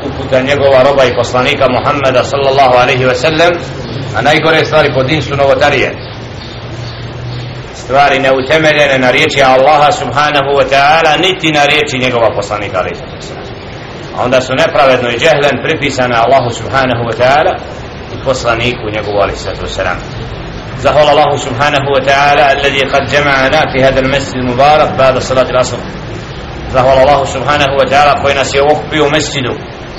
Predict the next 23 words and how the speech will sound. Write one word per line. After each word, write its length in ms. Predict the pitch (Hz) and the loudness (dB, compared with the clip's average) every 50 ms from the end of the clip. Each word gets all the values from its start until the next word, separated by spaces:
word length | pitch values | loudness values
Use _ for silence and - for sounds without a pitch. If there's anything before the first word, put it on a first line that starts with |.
| - - - - - - | -14 -14 -14 -12 -6 -2
nakon 340 | 123 139 147 - 143 143 143 | 0 0 2 2 0 0 0
ikindijskog 500 | 135 - - 156 147 143 - - 143 139 | 0 -2 -2 -2 -2 -2 -4 -2 -2 0
namaza 440 | 139 139 143 151 156 160 - 175 170 143 - - - - - - - - 113 | 0 2 2 2 2 2 2 2 0 0 -2 -6 -10 -10 -10 -10 -6 0 2
u 40 | 135 | 4
ovom 240 | 139 143 143 139 | 4 4 4 2
sedmičnom 560 | 127 - 170 170 165 160 160 - - 151 156 156 156 | 0 0 0 0 2 0 -2 -2 0 0 0 2 2
dersu 280 | 165 165 165 165 143 139 - | 2 2 2 0 -4 -2 -2
kada 180 | 143 151 147 143 | 0 2 2 0
se 120 | 143 147 143 139 | 0 -2 -2 -2
družimo 340 | 147 147 131 143 135 135 | -2 0 0 0 0 0
sa 180 | 123 - 165 - 117 - - - - - - - - - - - - - - - 135 | 0 2 2 2 2 0 -4 -8 -10 -10 -10 -10 -10 -10 -10 -10 -8 -8 -4 0 2
laganim 460 | 147 - 147 147 139 139 135 131 127 | 2 4 4 4 4 2 2 0 0
tefsirom, 420 | - - - - - 175 175 160 131 - - - - - - - - - - - - - - - - - - - - - - | 0 0 0 0 2 4 4 4 2 0 -2 -8 -10 -12 -12 -12 -12 -12 -12 -12 -12 -12 -12 -12 -12 -12 -12 -10 -10 -10 -6
tumačenjem 580 | - 127 131 151 165 156 - - 151 147 143 143 143 151 | -4 -2 2 2 2 2 2 0 -2 -2 -2 0 2 4
govora 280 | 160 160 160 151 147 | 4 6 6 4 2
stvoritelja 480 | 143 - 156 160 156 - 160 156 151 139 | 2 0 0 -2 0 0 2 2 2 2
subhanahu 480 | - 151 139 135 151 160 160 147 147 156 151 | 0 0 -2 0 0 0 0 0 0 0 0
wa 80 | 143 143 147 | 0 2 2
ta'ala, 420 | 151 156 160 160 160 156 147 117 - - - - - - - - - - - - - - - - - - - - - - - - - - - - | 2 2 2 2 2 2 2 0 0 -4 -8 -10 -10 -12 -12 -10 -12 -12 -12 -12 -10 -10 -10 -10 -8 -8 -8 -8 -8 -8 -8 -8 -8 -6 -2 0
da 100 | 131 135 | 0 0
bi 160 | 139 147 151 | 2 2 0
Allahovu 500 | 143 143 151 160 156 147 151 151 147 147 | 2 2 2 2 2 2 2 2 2 2
riječ 300 | 151 170 175 160 165 170 | 2 2 0 0 -2 -4